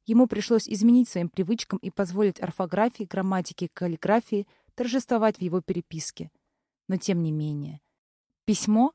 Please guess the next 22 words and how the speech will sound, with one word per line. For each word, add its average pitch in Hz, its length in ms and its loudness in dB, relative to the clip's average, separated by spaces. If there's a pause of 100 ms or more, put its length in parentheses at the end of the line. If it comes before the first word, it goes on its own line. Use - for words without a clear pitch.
канцлеру 185 500 0
Меттерниху, 214 720 0 (320)
где 202 220 2
он 220 100 6
выражал 214 380 2
свою 202 260 0
радость 202 380 2
по 175 100 -2
поводу 180 380 -4
выздоровления 185 680 0
императора 196 600 -2
Франца, 220 480 0 (540)
Амшель 240 340 2
закончил 208 460 0
словами: 165 680 -4 (600)
«И 214 100 4
да 175 140 4
буду 220 280 2
я 196 180 4
вечно 185 380 -2
счастлив 180 520 -4
тем, 247 320 0